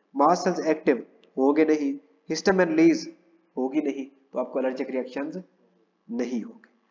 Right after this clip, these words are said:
तो इसको हम वहाँ पे यूज़ करते होते हैं कि omalizumab को हम आईजीई को target करती है, और ये जो जितने भी allergic रिएक्शन होते हैं hypersensitivity type one वाले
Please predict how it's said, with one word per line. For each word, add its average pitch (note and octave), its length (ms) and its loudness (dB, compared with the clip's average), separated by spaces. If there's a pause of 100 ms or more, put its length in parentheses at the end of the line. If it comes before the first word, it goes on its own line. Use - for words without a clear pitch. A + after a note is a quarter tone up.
(180)
तो - 160 -6
इसको D#3+ 200 -2
हम B2 140 -4
वहाँ A#2+ 200 -4 (100)
पे - 300 -4 (180)
यूज़ A2+ 260 -6
करते G#2+ 260 -8
होते G#2+ 200 -8
हैं C#3+ 100 -4 (380)
कि B2+ 420 0
omalizumab C#3+ 600 4
को C#3+ 80 -2
हम C#3 240 0 (120)
आईजीई E3 680 4
को F3 120 0
target D#3+ 260 2
करती F3+ 280 0
है, E3 220 -2 (300)
और C3+ 140 4
ये C3+ 160 2
जो B2+ 140 -2
जितने C#3+ 340 0
भी D3+ 200 2
allergic C#3 520 0
रिएक्शन C#3 280 2
होते C#3 200 -6
हैं C3 80 -12
hypersensitivity - 540 -14
type B2 240 -4
one D3+ 120 -2
वाले A#2+ 220 -4